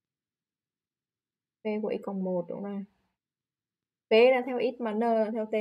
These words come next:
ha. Như vậy chỗ này công thức là sẽ là y không T một chia thừa delta y không đúng rồi ha. Rồi. Các bạn thế vào.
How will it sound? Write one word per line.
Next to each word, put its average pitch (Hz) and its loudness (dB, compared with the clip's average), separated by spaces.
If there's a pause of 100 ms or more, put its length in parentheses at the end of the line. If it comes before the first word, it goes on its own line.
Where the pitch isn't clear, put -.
ha. 233 -6 (640)
Như 233 -12
vậy 202 0
chỗ 170 -2
này 208 -6
công 226 -6
thức 247 -4
là 185 -6
sẽ 196 -12
là 202 -10
y 208 -8 (100)
không 214 -6
T - -10 (140)
một 190 -6
chia 196 -12
thừa 208 -12
delta 196 -10
y 196 -8 (160)
không 196 -10
đúng 190 -8
rồi 190 -8
ha. 220 -6 (2250)
Rồi. 202 -4 (1200)
Các - -10
bạn 190 -6
thế 135 -2
vào. 208 -4